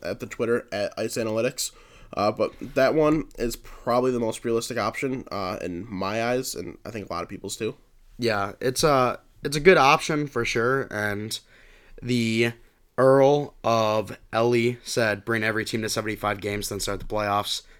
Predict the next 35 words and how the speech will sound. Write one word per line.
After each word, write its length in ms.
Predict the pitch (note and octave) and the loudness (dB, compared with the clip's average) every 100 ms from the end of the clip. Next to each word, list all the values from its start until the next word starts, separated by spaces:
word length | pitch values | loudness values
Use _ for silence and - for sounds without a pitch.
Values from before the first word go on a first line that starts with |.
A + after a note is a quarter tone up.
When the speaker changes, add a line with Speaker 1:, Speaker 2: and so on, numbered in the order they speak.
| - | -10
Speaker 2:
Similar 420 | - A#2+ A2 G#2+ | -2 0 0 0
there, 220 | G#2 G#2 | 0 0
bring 180 | G2+ A2+ | 0 -2
in 140 | A2 | -2
teams 360 | - A2+ G#2+ - | -4 -4 -4 -4
to 300 | G#2+ G2+ G#2+ | -4 -4 -6
the 60 | - | -8
same 220 | - A2+ | -4 -2
amount 260 | A2+ A2 A2+ | -2 0 -2
of 40 | |
games 520 | G#2 G2+ G2+ G#2 - - - - - | 0 -2 -2 -4 -6 -8 -18 -18 -8
and 480 | G#2+ G#2 G2+ G2+ - | -4 -2 -2 -6 -6
make 160 | G#2+ | -4
sure 140 | - A2 | -2 -2
they're 120 | G#2 | -2
on 160 | G#2 G#2 | -2 -2
the 80 | |
similar 360 | - A2+ A2 G#2 | -4 -4 -4 -6
playing 360 | - G#2+ G#2 G2 | -4 -4 -4 -4
field, 360 | G#2+ G#2 G2+ - - - - _ | -4 -4 -4 -8 -14 -16 -20 _
and 220 | - G#2 G2 | -8 -6 -4
then, 280 | G2 F#2+ | -6 -6
uh, 280 | F#2 F#2+ F#2+ C3 _ - | -8 -10 -12 -14 _ -10
you 80 | |
know, 100 | G2+ | -8
start 220 | G2+ - G#2+ | -6 -6 -6
the 60 | |
playoffs 320 | - A2+ G#2+ | -2 -2 0
then. 340 | A2+ A#2+ B2+ C3 - - - | 2 2 2 -2 -10 -16 -4
I 80 | A#2 | 4
like 220 | C3 B2 | 4 4
this 220 | B2+ B2+ | 2 0
one, 180 | A#2 A2 | 0 -2
though, 220 | A2 G#2+ | 0 0
by 480 | G#2 A2+ G#2+ G#2+ G2+ | -2 0 4 4 2